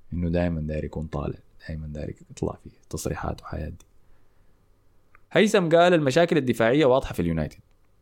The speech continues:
ما أظن سببها الإصابات." قال: "أنا متوقع برونو حيكون نجم الفريق في نهاية الموسم لو تنهاج لعب بكاسميرو ومرابط. ونانو ومارتينيز من المفترض يستفيد منهم تنهاج في البناء.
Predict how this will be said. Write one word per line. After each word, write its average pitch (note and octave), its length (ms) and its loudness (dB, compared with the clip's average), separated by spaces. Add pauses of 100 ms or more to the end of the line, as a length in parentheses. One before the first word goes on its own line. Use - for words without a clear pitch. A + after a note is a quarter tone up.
(160)
ما A2+ 200 2
أظن A#2+ 180 2
سببها G2 320 2
الإصابات." D2+ 500 -2 (800)
قال: A2 120 2
"أنا A#2 100 0
متوقع G#2 340 0
برونو G#2 320 2
حيكون F#2+ 300 0
نجم F2+ 200 0
الفريق F#2+ 300 0
في - 100 -2
نهاية E2 220 0
الموسم A#2+ 440 0
لو F2+ 100 2
تنهاج G#2+ 420 -2
لعب G2 220 2
بكاسميرو F2 500 -2
ومرابط. D#2+ 600 -4 (760)
ونانو C#3 400 2
ومارتينيز C#3+ 480 2
من B2+ 60 -2
المفترض A2 440 0
يستفيد G#2 360 -2
منهم A#2 260 0
تنهاج G#2+ 320 -2
في F#2 100 -4
البناء. G2 420 -2